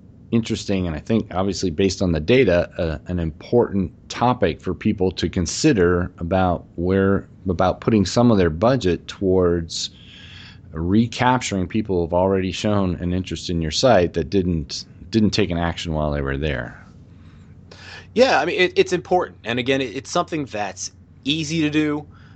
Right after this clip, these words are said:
Speaker 2: that has very clear benefits, uh, and that really there, there's n-, almost no drawbacks to it. There's no downside to it. Um, so, I mean, if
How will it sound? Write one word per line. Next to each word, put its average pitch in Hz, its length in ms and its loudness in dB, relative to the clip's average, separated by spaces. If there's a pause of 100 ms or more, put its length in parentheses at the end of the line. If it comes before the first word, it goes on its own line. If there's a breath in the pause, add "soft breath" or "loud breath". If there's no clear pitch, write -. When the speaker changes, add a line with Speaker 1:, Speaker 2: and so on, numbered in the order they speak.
(120)
Speaker 2:
that 101 560 -2 (220)
has 98 540 -6 (140)
very 113 560 -6 (100)
clear 143 460 -2
benefits, 127 640 -4 (440 loud breath)
uh, 101 320 -4 (300)
and 107 480 -6
that 123 180 0
really 196 200 0
there, 202 180 4
there's 151 420 -2
n-, 120 160 -10 (200)
almost 147 520 0
no 117 440 0
drawbacks 107 960 -6 (240)
to 208 240 -2
it. - 120 -14
There's 104 240 -6
no 117 420 2
downside 92 880 -4
to 78 220 -14
it. - 220 -18
Um, 85 460 -10
so, 92 520 -2
I 98 60 -6
mean, 101 160 -4
if 98 240 -6